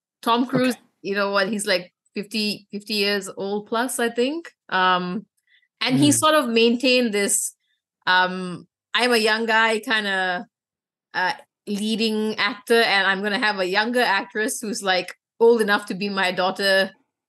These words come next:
Speaker 1: play my partner in it almost. Um, I, I don't know, it just feels very, I feel like we've come to a point in our content where we can move past it. And I, I don't think we need to necessarily do, like, a, you know,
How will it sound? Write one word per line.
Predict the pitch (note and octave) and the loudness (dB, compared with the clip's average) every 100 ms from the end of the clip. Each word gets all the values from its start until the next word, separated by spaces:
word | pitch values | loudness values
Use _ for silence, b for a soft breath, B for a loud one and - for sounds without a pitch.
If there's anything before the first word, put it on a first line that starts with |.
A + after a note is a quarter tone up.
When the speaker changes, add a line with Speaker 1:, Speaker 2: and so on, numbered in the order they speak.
| _ | _
Speaker 1:
play | - G3+ | -2 -2
my | F#3+ F#3 F3 | 0 -2 -2
partner | F3 F#3+ F#3 F3 E3+ | -2 -2 -2 -4 -8
in | E3 E3 | -6 -8
it | D#3 C3 | -8 -10
almost. | D3+ E3+ E3 D#3+ E3+ - - B B B B B - | -10 -12 -10 -10 -8 -10 -12 B B B B B 0
Um, | G3 F#3+ F#3 D#3 - _ _ _ _ _ | 0 0 -6 -12 -18 _ _ _ _ _
I, | G#3 - - E3+ - _ _ B3+ | -8 -8 -16 -20 -20 _ _ 0
I | |
don't | E4+ | 2
know, | F#4 | 2
it | D#4 | 0
just | F4+ | 0
feels | F4+ G4 - | 2 0 0
very, | A#3+ A#3+ C4+ C#4 C#4 C#4+ - | 2 2 4 2 2 0 -2
I | A3 | -4
feel | C#4+ A4+ | 0 2
like | E4+ | 2
we've | B3+ C4 | 0 0
come | D#4 F4 | -2 0
to | F#4 | 0
a | A3 G#3 | 0 -4
point | - A3 A#3 A#3+ | -6 0 2 0
in | F#3+ | 0
our | F#3+ F3+ | -2 -2
content | G3 G3 G3 A3+ | -4 -4 -2 -4
where | F#3 | -4
we | F#3+ | -6
can | - F#3 | -6 -6
move | F3+ F#3+ G3+ G3 - | -4 -4 -4 -6 -14
past | - F3 G3 - C#4 | -4 0 0 -4 -4
it. | C#4+ | -4
And | - A3 | -2 -2
I, | A3+ | 0
I | A#3+ | 0
don't | D#4+ | 0
think | E4 F#4 | -2 -4
we | C#4 | 0
need | C4 | 0
to | A#3+ | 0
necessarily | G#3 - A#3+ A#3+ | -2 0 0 0
do, | G3+ A#3 | 0 0
like, | G#3+ F#3+ F#3+ | 0 -2 -4
a, | F3+ E3+ D#3+ - _ _ _ _ _ _ _ | -4 -4 -8 -14 _ _ _ _ _ _ _
you | F#3+ | -6
know, | F#3 F#3 E3 - | 0 0 0 -4